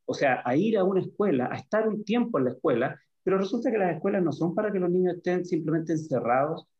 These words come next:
por, para que las familias puedan ir a trabajar. Las escuelas son para desarrollar a los niños y las niñas en todo su potencial. Entonces tenemos que establecer un estándar de calidad superior sobre los derechos.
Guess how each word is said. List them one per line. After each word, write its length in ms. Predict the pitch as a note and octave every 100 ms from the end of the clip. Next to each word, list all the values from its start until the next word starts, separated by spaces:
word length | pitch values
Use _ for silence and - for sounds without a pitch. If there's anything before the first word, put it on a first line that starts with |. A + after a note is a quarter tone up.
| _ _ _ _ _
por, 160 | D3+ D3+
para 200 | C3+ B2
que 80 | B2
las 140 | A#2
familias 320 | B2+ C3 C3+
puedan 200 | C3+ B2+
ir 120 | C3+ B2+
a 40 |
trabajar. 640 | A#2+ F#2+ E2+ - G#3+ - - _ _ _ _ _ _ _ _
Las 140 | A#2 G#2+
escuelas 280 | C#3+ C#3
son 260 | C3+ D#3+ E3+
para 320 | C#3 D3+ - - - - - _ -
desarrollar 580 | C#3+ A2+ A#2 A2 E3 G3
a 60 |
los 160 | D3 B2
niños 220 | C3 B2+
y 40 | A2+
las 100 | A#2
niñas 260 | B2 A#2
en 40 | A#2+
todo 160 | C3
su 140 | B2+ A2
potencial. 560 | A2 G2+ - G2 -
Entonces 360 | - D3 - -
tenemos 260 | D3+ F#3 G3+
que 80 |
establecer 600 | - F3+ E3+ E3+ F#3+ F#3 - _ -
un 160 | D#3+ D#3+
estándar 480 | D3+ F#3 F#3+ F#3+
de 100 | E3+
calidad 340 | D3+ C3+ C#3 D#3+
superior 540 | D3+ C3+ A2 A#2 F#3+
sobre 300 | - D#3 C3+
los 160 | B2 A2
derechos. 540 | G#2+ A2 - G#2 -